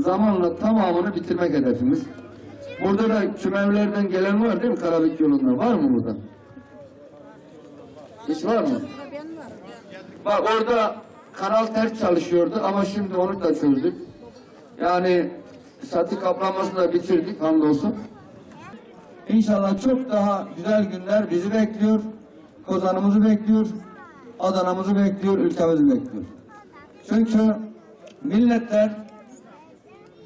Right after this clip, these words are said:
zamanla çökebilir. Mesela Hunlar çökmüştü, Göktürkler gelmişti. Onlar çökmüştür, Selçuklu gelmiş. Selçuklu yıkılmıştır, Osmanlı doğmuş. Osmanlı yıkılmıştır, Türkiye Cumhuriyeti.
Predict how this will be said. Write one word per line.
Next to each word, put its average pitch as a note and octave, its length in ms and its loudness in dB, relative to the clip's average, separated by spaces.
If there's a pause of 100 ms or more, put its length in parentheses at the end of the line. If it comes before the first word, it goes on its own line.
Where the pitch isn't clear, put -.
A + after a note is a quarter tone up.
zamanla G#3+ 520 0
çökebilir. F3+ 580 0 (840)
Mesela F3+ 600 2 (1120)
Hunlar A3 520 2
çökmüştü, G3+ 540 -2
Göktürkler F3 580 2
gelmişti. C3+ 500 2
Onlar G#3+ 400 0
çökmüştür, G3 560 0
Selçuklu F3+ 520 0
gelmiş. C#3+ 400 4
Selçuklu A3 500 -4
yıkılmıştır, F#3+ 720 0 (640)
Osmanlı F#3 600 0
doğmuş. C#3 320 2 (200)
Osmanlı G#3+ 420 0
yıkılmıştır, G#3 680 -2
Türkiye E3+ 400 0
Cumhuriyeti. A#2+ 480 0